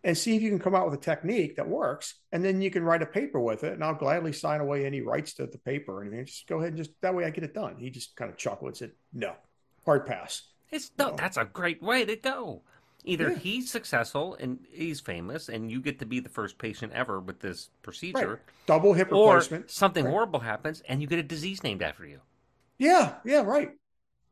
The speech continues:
Speaker 1: I mean, you know, it's, it's a bonus. It's a win-win. So, <laughs> anyway, so, well, yeah, glad it's over with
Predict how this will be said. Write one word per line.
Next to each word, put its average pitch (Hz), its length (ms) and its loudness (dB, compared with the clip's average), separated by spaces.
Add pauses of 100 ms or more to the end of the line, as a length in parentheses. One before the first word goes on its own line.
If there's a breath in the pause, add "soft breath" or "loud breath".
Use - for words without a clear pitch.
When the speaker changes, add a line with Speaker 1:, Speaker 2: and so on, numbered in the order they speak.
Speaker 1:
I 214 100 0
mean, 247 220 0
you 233 100 2
know, 180 160 0 (240)
it's, - 160 -2
it's 214 200 0
a 202 40 4
bonus. 185 560 2
It's - 140 -4
a 185 60 4
win-win. 185 540 2 (460)
So, 160 320 -10 (160)
<laughs> - 320 0
anyway, 165 680 0
so, - 300 -4 (680 soft breath)
well, 190 120 8
yeah, 170 240 10
glad 220 220 8
it's 208 120 4
over 196 240 8
with 190 320 6